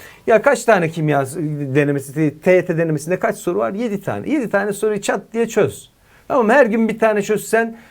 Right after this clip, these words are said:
bir sıkıntıya girmezsin. İşte bu unutuyormuşum gibi algısını uyandıracaktır. Veya önceki videoda da anlatmıştım. Ne diyorum?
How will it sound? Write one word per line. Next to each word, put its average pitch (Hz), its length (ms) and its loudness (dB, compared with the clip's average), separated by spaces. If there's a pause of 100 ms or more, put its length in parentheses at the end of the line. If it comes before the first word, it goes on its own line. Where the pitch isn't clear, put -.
(120)
bir 185 80 -2
sıkıntıya 202 540 0
girmezsin. 214 420 0
İşte 214 300 0
bu 247 220 0
unutuyormuşum 214 880 0
gibi 156 200 0
algısını 202 720 2 (140)
uyandıracaktır. 175 840 0
Veya 185 340 2 (440)
önceki 151 340 -2
videoda 156 280 0
da 147 80 2
anlatmıştım. 156 680 -2
Ne 165 100 0
diyorum? 139 320 2